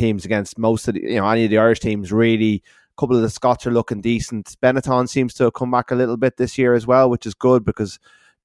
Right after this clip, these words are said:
you know, they looked like they were gonna make a breakthrough a couple of years ago. And really what you want is strength across the board, and you want contests across the board.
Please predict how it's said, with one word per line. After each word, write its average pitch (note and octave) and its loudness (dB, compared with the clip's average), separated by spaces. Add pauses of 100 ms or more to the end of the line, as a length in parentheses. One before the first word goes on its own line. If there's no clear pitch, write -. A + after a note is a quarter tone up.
(140)
you A2+ 0
know, F#2+ 0
they A#2 4
looked A#2+ 4
like A2 2
they A#2+ 4
were A2+ 4
gonna A2+ 2
make A2+ 2
a - -10
breakthrough A2+ 2
a - 0
couple G#2+ -4
of G#2+ 0
years A#2 4
ago. G#2+ 2
And A#2+ 0
really F3+ 4
what C3 4
you G#2+ 0
want B2+ 2
is G#2+ -6
strength A#2 0
across G#2+ 0
the - -20
board, A#2 4
and G#2 -2
you A2+ 0
want A#2+ 0
contests A2+ -2
across G2+ -2
the F#2+ -8
board. G#2+ 2